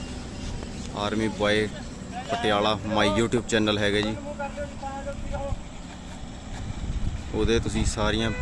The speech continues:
ਪ੍ਰੈਕਟਿਸ ਦੀਆਂ ਵੀਡੀਓਜ਼ ਵਗੈਰਾ ਦੇਖ ਸਕਦੇ ਹੋ ਜੀ। ਰਨਿੰਗ ਦੀਆਂ, ਪ੍ਰੈਕਟਿਸ ਦੀਆਂ, ਐਕਸਰਸਾਈਜ਼ ਦੀਆਂ ਸਾਰੀਆਂ ਦੇਖ ਸਕਦੇ ਹੋ ਜੀ।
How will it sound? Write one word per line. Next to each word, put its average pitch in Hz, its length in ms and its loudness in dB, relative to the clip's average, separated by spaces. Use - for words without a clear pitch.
ਪ੍ਰੈਕਟਿਸ 101 340 -2
ਦੀਆਂ 104 280 0
ਵੀਡੀਓਜ਼ 110 340 4
ਵਗੈਰਾ 107 360 6
ਦੇਖ 101 200 4
ਸਕਦੇ 104 320 4
ਹੋ 98 80 4
ਜੀ। 98 120 0
ਰਨਿੰਗ 110 300 8
ਦੀਆਂ, 110 220 8
ਪ੍ਰੈਕਟਿਸ 101 400 4
ਦੀਆਂ, 110 260 8
ਐਕਸਰਸਾਈਜ਼ 110 600 4
ਦੀਆਂ 107 240 4
ਸਾਰੀਆਂ 110 360 4
ਦੇਖ 104 160 4
ਸਕਦੇ 98 320 0
ਹੋ 92 60 -2
ਜੀ। 90 80 -4